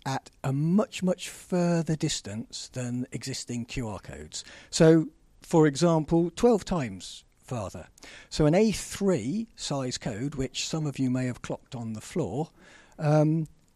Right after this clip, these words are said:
we can read at about thirty metres with a standard smart device. Now, if we can read it at distance, we can then start to mimic what the sighted community do in terms of reading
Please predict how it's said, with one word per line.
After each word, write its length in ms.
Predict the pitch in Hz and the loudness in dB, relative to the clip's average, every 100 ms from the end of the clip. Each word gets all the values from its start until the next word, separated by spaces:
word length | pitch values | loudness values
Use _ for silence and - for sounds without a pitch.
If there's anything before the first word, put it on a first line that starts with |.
| _ | _
we 140 | 196 202 | 2 4
can 160 | 190 | 4
read 200 | 160 156 | 4 6
at 80 | 147 | 6
about 300 | 143 143 139 | 8 8 6
thirty 360 | - 156 143 135 | 4 2 2 0
metres 340 | 127 - 120 | -2 -2 -6
with 100 | 117 | -6
a 40 | - | -8
standard 480 | 123 113 113 113 - _ _ - | -6 -6 -6 -8 -12 _ _ -8
smart 300 | - 208 - | 0 0 0
device. 440 | 104 78 - - - _ _ - - - _ | -6 -10 -12 -16 -18 _ _ -20 -20 -20 _
Now, 400 | 160 156 151 143 - _ _ | 4 6 6 2 -6 _ _
if 180 | 208 208 | 2 4
we 80 | 262 | 2
can 240 | - 175 | 2 2
read 280 | 151 220 269 | 4 4 4
it 120 | 185 | 0
at 120 | 110 - | -2 -10
distance, 720 | 107 - 147 220 - - - _ _ _ _ _ | -10 -6 -4 -4 -6 -14 -16 _ _ _ _ _
we 260 | - 151 180 | -4 0 0
can 240 | - 165 | 2 2
then 220 | 160 160 160 | 4 4 2
start 500 | - 156 147 147 - | -2 -2 0 -2 -4
to 100 | 139 | -2
mimic 800 | 151 214 123 92 - - - - _ _ | 2 4 2 0 -8 -14 -16 -16 _ _
what 180 | - 135 | -10 -10
the 100 | 139 | -6
sighted 500 | - - 165 151 131 | -6 -2 -4 -4 -8
community 600 | - 135 156 202 - 101 - | -6 -4 -2 -2 -4 -10 -14
do 380 | 85 120 180 196 _ | -12 -8 -8 -10 _
in 100 | 127 | -14
terms 360 | - 131 120 110 | -8 -6 -6 -8
of 160 | 110 | -12
reading 540 | 120 120 110 110 107 | -8 -8 -8 -8 -10